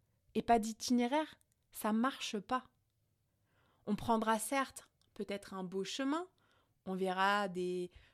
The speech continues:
jolis points de vue, mais pas ceux qu'on voulait voir et qui nous auraient comblés de joie et de satisfaction.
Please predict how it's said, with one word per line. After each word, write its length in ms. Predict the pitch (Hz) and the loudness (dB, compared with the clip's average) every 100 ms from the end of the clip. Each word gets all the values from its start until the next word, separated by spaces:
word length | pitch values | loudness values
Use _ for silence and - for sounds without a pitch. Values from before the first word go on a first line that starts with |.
| - | -6
jolis 340 | 190 202 202 | -2 0 -2
points 260 | 185 247 254 | -2 0 2
de 100 | 254 | 2
vue, 240 | 302 339 _ _ _ _ _ | 0 -4 _ _ _ _ _
mais 140 | 196 202 | -2 0
pas 240 | - 339 | 4 2
ceux 260 | 349 - 349 | 4 -2 -2
qu'on 240 | 359 226 | 0 -2
voulait 300 | 202 226 262 | 0 2 2
voir 440 | 254 269 247 - - _ | 4 4 4 0 -14 _
et 80 | 208 | -8
qui 160 | - 220 | -4 0
nous 240 | 214 202 | 0 2
auraient 240 | 233 285 294 | 0 0 -2
comblés 360 | 262 233 247 | -2 0 -2
de 60 | 240 | -2
joie 240 | 208 233 | 0 0
et 40 | 233 | 0
de 60 | |
satisfaction. 760 | - 202 - - 196 - - | -4 -8 -8 -8 -8 -6 -6